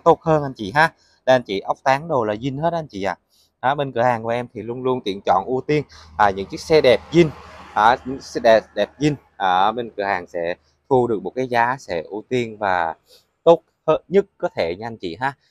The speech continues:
Anh chị lót chân, lót sàn có đầy đủ hết anh chị. Đó, anh chị mua về sẵn dùng thôi. Anh chị, à, trần nè, trần nị zin nè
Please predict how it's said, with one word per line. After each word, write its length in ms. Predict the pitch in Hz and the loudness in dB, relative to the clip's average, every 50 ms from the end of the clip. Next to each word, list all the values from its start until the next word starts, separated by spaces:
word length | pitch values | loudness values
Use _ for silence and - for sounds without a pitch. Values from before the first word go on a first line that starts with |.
| _ _ - | _ _ -6
Anh 160 | 104 107 107 | -6 -6 -4
chị 180 | - 98 87 95 | -4 -4 -2 -2
lót 160 | 104 120 - _ - | -2 -4 -4 _ -6
chân, 200 | 147 131 120 117 | -6 -6 -6 -6
lót 80 | 127 - - | -14 -16 -16
sàn 300 | - - 98 87 87 87 | -14 -14 -14 -14 -12 -12
có 140 | 101 117 | -10 -8
đầy 120 | 123 120 107 | -6 -6 -6
đủ 220 | 82 80 78 78 95 | -6 -8 -10 -10 -12
hết 80 | 123 135 | -14 -16
anh 140 | 135 117 104 | -16 -16 -14
chị. 160 | - 87 82 _ _ _ _ _ _ _ - | -12 -12 -12 _ _ _ _ _ _ _ -10
Đó, 60 | 98 | -10
anh 120 | 107 120 | -10 -10
chị 140 | - 101 92 | -8 -10 -10
mua 240 | 98 113 120 120 117 | -8 -10 -10 -10 -10
về 80 | 104 | -10
sẵn 240 | 98 - 85 85 92 | -12 -12 -16 -14 -10
dùng 220 | 113 120 104 95 98 | -10 -10 -10 -10 -8
thôi. 120 | 123 135 135 _ _ _ _ _ _ | -8 -8 -8 _ _ _ _ _ _
Anh 160 | - 113 110 | -10 -10 -8
chị, 180 | - 95 85 80 _ _ _ _ _ _ _ _ _ _ _ - | -8 -8 -10 -10 _ _ _ _ _ _ _ _ _ _ _ -10
à, 200 | 104 104 110 117 - | -8 -8 -8 -6 -4
trần 240 | 135 120 104 101 98 | -4 -4 -4 -4 -10
nè, 100 | 98 92 - _ - | -14 -16 -14 _ -8
trần 200 | 107 95 95 92 | -8 -8 -8 -8
nị 200 | 92 90 85 90 | -8 -8 -8 -6
zin 260 | 104 127 127 120 113 | -6 -6 -6 -6 -10
nè 80 | 117 | -14